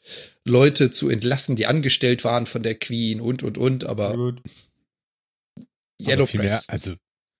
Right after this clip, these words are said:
Speaker 3: wollte sagen, wird er, wird er viel mehr machen? Ich meine, der Mann ist ja auch schon uralt. So ist es ja nicht.
Speaker 2: Wer wird denn nach ihm kommen? Wie, wie heißt der? William?
Speaker 3: William, würde ich sagen, ne? Müsste
Speaker 2: Prince
Speaker 3: der nächste
Speaker 2: William, ne?
Speaker 3: Okay.
Speaker 2: Weil der andere ist ja unehrenhaft nach Kanada.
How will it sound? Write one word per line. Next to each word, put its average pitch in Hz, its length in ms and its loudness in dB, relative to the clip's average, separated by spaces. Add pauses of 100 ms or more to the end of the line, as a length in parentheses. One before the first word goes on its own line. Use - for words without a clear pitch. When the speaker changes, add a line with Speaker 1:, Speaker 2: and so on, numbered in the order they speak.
(120)
Speaker 3:
wollte 95 140 -4
sagen, 95 200 -2
wird 117 140 4
er, 104 60 4 (120)
wird 113 180 0
er 107 80 2
viel - 180 -4
mehr 98 160 0
machen? 95 320 -4 (800)
Ich 95 100 -4
meine, 110 200 4
der 110 80 2
Mann 120 140 2
ist 135 100 0
ja 147 80 6
auch 180 80 4
schon 165 160 2
uralt. 113 520 2 (220)
So 143 80 -8
ist 117 100 -4
es 127 120 -2
ja 120 100 4
nicht. 139 280 0 (340)
Speaker 2:
Wer 190 220 2
wird 240 180 4
denn 214 180 4
nach 202 260 4
ihm 151 160 0
kommen? 196 440 0 (100)
Wie, 170 200 -4
wie 170 80 0
heißt 175 180 0
der? 139 240 -2
William? 233 400 4 (1200)
Speaker 3:
William, 107 300 -2
würde 80 120 -10
ich - 60 -12
sagen, - 300 -12
ne? 143 180 -8 (240)
Müsste - 60 -4
Speaker 2:
Prince 131 180 2
Speaker 3:
der 107 100 2
nächste 131 260 0
Speaker 2:
William, 127 400 0
ne? 165 180 -2 (120)
Speaker 3:
Okay. - 180 -14 (340)
Speaker 2:
Weil 143 140 6
der 151 140 4
andere 208 420 6
ist - 100 2
ja 190 120 2
unehrenhaft 190 800 2
nach 190 140 2
Kanada. 113 480 0